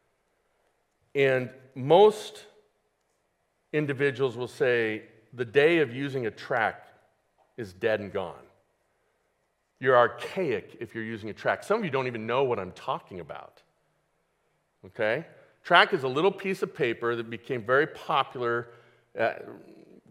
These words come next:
going back all the way to the Civil War, all right? It actually even came out of Western Europe. And it's just a little piece of paper that you would hand to people. In some ways, it was an excuse, right? You could hand it to the person <laughs> and just walk away. You didn't have to proclaim Jesus at all. <laughs> It's like,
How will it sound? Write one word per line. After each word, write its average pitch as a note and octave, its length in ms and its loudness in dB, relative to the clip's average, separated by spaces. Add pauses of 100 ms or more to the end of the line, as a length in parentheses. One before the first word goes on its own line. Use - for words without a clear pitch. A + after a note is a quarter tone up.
(120)
going C3 320 0
back C3 280 6
all C3+ 120 6
the C3+ 60 4
way C3+ 100 2
to A#2+ 80 -2
the A2+ 80 -6
Civil B2 340 -2
War, G2+ 340 -6 (560)
all F#2+ 80 -10
right? A2 300 -4
It A#2 240 -12
actually B2+ 340 -2
even A2+ 160 -8
came A#2+ 240 -6
out A2 100 -2
of F#2+ 100 -6
Western G#2+ 400 -2
Europe. E2+ 380 -12 (680)
And B2+ 60 -2
it's B2+ 80 -2
just E3 140 -6
a D#3+ 40 0
little D3+ 240 2
piece G#3 300 -6
of - 80 -4
paper C3 280 -2
that C3 140 -8
you C#3 100 -8
would D3 120 -6
hand G#3 400 -4
to - 100 -20
people. - 440 -16 (1160)
In C3 60 -8
some B3+ 240 10
ways, F3+ 240 8
it F3+ 60 6
was C#3 160 -2
an D#3+ 80 0
excuse, D3 540 -2
right? C#3+ 200 2
You D3 80 -6
could C#3+ 120 -4
hand E3 260 0
it D#3 80 -6
to E3 80 -6
the C#3+ 80 -6
person D#3 480 -2
<laughs> - 0 -
and C3+ 100 -6
just B2 220 -10
walk - 260 -2
away. A#2+ 360 -4 (260)
You D#3+ 80 -2
didn't E3 100 4
have D#3+ 100 8
to D3 60 -6
proclaim C#3 540 0
Jesus A#2 380 -8
at C3+ 80 -2
all. - 340 4
<laughs> - 40 -14
It's - 100 -14
like, - 80 -18